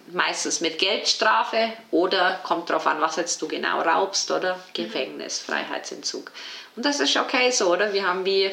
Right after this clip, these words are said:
Speaker 1: ein Gesetz, wo verhebt, wo okay ist und ja. Was ein bisschen gegen unsere, ähm,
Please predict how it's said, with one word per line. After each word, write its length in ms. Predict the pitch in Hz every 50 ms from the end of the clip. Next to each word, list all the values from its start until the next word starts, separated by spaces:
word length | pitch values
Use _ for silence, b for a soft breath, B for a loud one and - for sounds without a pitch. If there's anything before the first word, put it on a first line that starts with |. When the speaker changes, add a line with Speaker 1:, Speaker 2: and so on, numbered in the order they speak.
| - -
Speaker 1:
ein 100 | - 175
Gesetz, 480 | 190 190 185 - 185 185 180 - -
wo 80 | - 180
verhebt, 460 | - - 175 202 202 - - - - - -
wo 120 | 185 175
okay 420 | 170 175 - - 190 175 180 185 185
ist 180 | 180 - - - -
und 300 | - 160 160 160 - - - - - -
ja. 100 | - - - - - - - - - B B B B B B B B B B - - -
Was 260 | - 208 175 226 - - - -
ein 220 | 247 240 - - 262
bisschen 180 | 262 240 196
gegen 360 | - 233 262 311 294 349 311
unsere, 380 | 233 269 277 277 - - 269 247 254 254 247 240 240 220 - -
ähm, 800 | - - 208 208 180 214 214 214 214 - 214 220 208 202 220 220